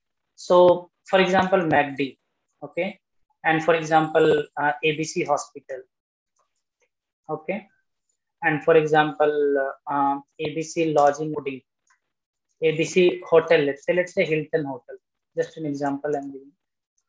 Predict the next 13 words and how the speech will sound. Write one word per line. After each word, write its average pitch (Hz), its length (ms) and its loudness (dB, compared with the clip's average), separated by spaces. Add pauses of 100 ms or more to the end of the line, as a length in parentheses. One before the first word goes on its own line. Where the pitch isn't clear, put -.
(360)
Hilton 147 420 -2
Hotel. 135 340 -8 (1200)
And 151 340 4 (100)
another 160 320 4
example 156 600 2
can 151 180 -14
be 151 160 -20
your, 190 160 0 (160)
um, 143 420 0 (220)
A 165 160 -2
B 175 80 0
C 190 220 -4 (140)
Travels, 143 640 0